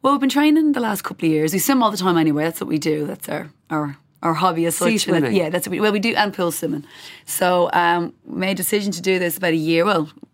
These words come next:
Speaker 1: longer than that, 'cause you gotta book the channel, um, make contact with our, actually it was a year and a half, two years ago. So we booked it with, um, Infinity Channel Swimming, and here our pilot, Padraig Mallon's gonna bring us across.
Speaker 2: What do you mean you have to book it?
Speaker 1: You can't just swim across the channel. It has to be ratified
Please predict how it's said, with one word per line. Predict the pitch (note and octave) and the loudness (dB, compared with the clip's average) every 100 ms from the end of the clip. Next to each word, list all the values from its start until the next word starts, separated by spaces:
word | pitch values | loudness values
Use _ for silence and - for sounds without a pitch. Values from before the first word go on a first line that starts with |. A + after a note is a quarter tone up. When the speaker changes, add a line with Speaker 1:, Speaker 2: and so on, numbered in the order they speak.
| A2+ | -8
Speaker 1:
longer | - F#3 G#3+ D#3+ | -2 0 0 -2
than | D#3 | -2
that, | D#3 | -2
'cause | D#3 | -4
you | D#3 | -2
gotta | E3 | -4
book | D3+ F#3+ | -4 -8
the | - | -6
channel, | E3+ E3 D#3+ D#3 - - - - _ | 0 2 2 0 -6 -20 -20 -20 _
um, | D#3+ D#3+ D#3 D#3 D#3 - | -2 -2 0 -2 -4 -8
make | - | -10
contact | - F3+ E3+ F3 - | -4 -2 -2 -6 -2
with | E3+ | -2
our, | F3+ | -2
actually | A3+ - G#3+ | -4 -6 -6
it | |
was | F#3+ | -4
a | |
year | B3+ | -2
and | A3 | -2
a | |
half, | F3+ F#3 | -2 -4
two | - F3+ | -6 -2
years | E3+ E3+ | -2 0
ago. | E3+ D#3+ D#3 - - | -2 -2 -6 -20 -18
So | - - | -10 -4
we | |
booked | D#3+ G#3 G#3+ | -2 -4 -4
it | G3 - | -6 -4
with, | E3+ - | -4 -2
um, | - E3 D#3+ | 0 0 2
Infinity | D#3 - E3+ D#3+ | -2 0 0 0
Channel | D#3 - D3 D#3+ | -4 -6 -2 0
Swimming, | D3+ F3+ B3+ C#4+ - | 0 -2 -2 -4 -6
and | D#3 D3+ | -2 -2
here | D#3+ - | -2 -4
our | D#3+ D#3+ | -2 -4
pilot, | - E3+ E3 E3 - - | -2 0 0 -2 -4 -14
Padraig | - F3 D#3+ | -4 -2 0
Mallon's | E3 D#3+ D#3 | 2 2 0
gonna | F3 E3 | -4 -6
bring | F3 | -6
us | E3+ | -8
across. | - F3 E3 G3+ - - - | -8 -4 -4 -6 -12 -16 -14
Speaker 2:
What | F#4 | -4
do | F4 | 0
you | E4 | 4
mean | D#4 | 4
you | C#4 | 2
have | B3 | -2
to | A3+ | -6
book | A3+ A3 | -6 -6
it? | B2+ - _ - - - - _ | -12 -14 _ -20 -20 -20 -20 _
Speaker 1:
You | G#3 | -6
can't | G3+ A3+ A3 | 0 0 0
just | A3 F#3 - - | -2 -2 -6 -8
swim | - E3+ | -4 -4
across | F3+ D#3+ | -2 -4
the | D#3+ | -4
channel. | - D#3 D3+ | -2 -2 -2
It | |
has | E3+ F#3+ | -4 -4
to | - | -4
be | E3+ | 0
ratified | E3+ F3 - D3+ D#3 | 0 -2 -8 -10 -10